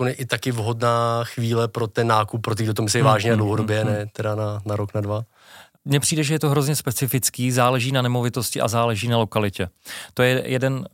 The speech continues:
Speaker 2: vlastně z takových obecných, eh, aspektů té současné doby, že strašně moc záleží na lokalitě. Když ten trh jde nahoru celý, tak je to jedno, jo, všude to tam nějak doběhne, ale teď jako skutečně, eh,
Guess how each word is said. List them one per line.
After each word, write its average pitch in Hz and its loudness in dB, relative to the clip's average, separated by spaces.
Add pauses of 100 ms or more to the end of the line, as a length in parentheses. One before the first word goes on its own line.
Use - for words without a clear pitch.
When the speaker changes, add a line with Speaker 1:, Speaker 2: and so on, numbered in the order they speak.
Speaker 2:
vlastně 120 0
z - -2
takových 123 -4
obecných, 123 0
eh, 104 4 (140)
aspektů 120 -2
té 127 0
současné 120 -2
doby, 110 0 (360)
že 107 -8
strašně 127 0
moc 120 2
záleží 113 4
na 120 2
lokalitě. 113 2 (220)
Když 107 -4
ten 123 2
trh 110 -2
jde 123 4
nahoru 113 2
celý, 117 -2
tak 110 0
je 117 -2
to 113 -2
jedno, 117 -2
jo, 110 -2
všude 110 -2
to 107 -4
tam 110 0
nějak 110 0
doběhne, 107 2 (400)
ale 113 2
teď 120 -2 (320)
jako 113 -4
skutečně, 110 -2
eh, - -10